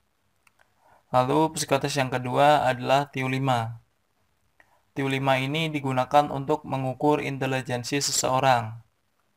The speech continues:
Lalu psikotes yang ketiga adalah matematika dasar. Untuk soal matematika dasarnya adalah berbentuk penjumlahan, pengurangan,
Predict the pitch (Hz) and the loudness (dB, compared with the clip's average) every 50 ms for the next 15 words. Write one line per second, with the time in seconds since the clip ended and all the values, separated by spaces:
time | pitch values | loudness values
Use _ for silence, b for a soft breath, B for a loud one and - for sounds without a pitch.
0 | _ _ _ _ _ _ _ _ _ _ _ _ _ _ _ _ _ _ _ _ | _ _ _ _ _ _ _ _ _ _ _ _ _ _ _ _ _ _ _ _
1 | _ _ _ _ _ - 127 120 117 117 131 143 147 143 - - 143 - 127 120 | _ _ _ _ _ 2 2 2 4 4 2 0 0 -2 -4 -8 -4 -2 -2 -2
2 | 123 123 - - 120 120 - 117 117 117 117 123 127 139 143 151 151 151 147 - | -2 -2 -4 -4 -4 -4 -4 -8 -8 -8 -6 -2 0 2 2 2 0 -2 -8 -6
3 | - 117 113 117 117 120 131 135 139 135 127 - 123 123 120 117 - 139 131 123 | -4 -4 -2 0 2 2 2 0 0 -4 -6 -6 -4 -4 -4 -4 -2 -4 -2 -2
4 | 123 120 - 139 127 120 117 117 - _ _ _ _ _ _ _ b b b b | -2 -4 0 2 2 2 2 -2 -12 _ _ _ _ _ _ _ b b b b
5 | b b b b b b - 147 147 165 165 160 - 151 143 156 165 165 165 160 | b b b b b b -6 -4 -2 -2 -4 -4 -2 4 6 6 6 6 4 0
6 | 160 156 160 156 160 - 156 143 127 123 - - 123 120 131 143 151 160 165 165 | 2 2 2 0 2 2 2 2 2 -2 2 0 0 0 2 0 2 2 2 0
7 | 165 160 165 - - 135 127 120 120 120 131 135 147 147 - 131 127 - - 120 | -2 -6 -10 -8 -6 -4 0 0 0 4 4 4 4 2 0 -6 -8 -6 -8 -8
8 | 120 - 139 135 - 135 127 123 120 120 120 117 120 117 120 127 135 143 151 156 | -4 -4 -4 -4 -2 -6 -6 -6 -6 -8 -6 -2 -2 -2 2 2 2 2 2 -2
9 | 151 160 _ _ _ _ - - 139 135 127 123 123 123 120 117 120 123 131 143 | -10 -12 _ _ _ _ -8 -6 -6 -2 -2 0 2 2 2 2 2 0 0 0
10 | 160 165 156 156 _ | -2 -4 -12 -14 _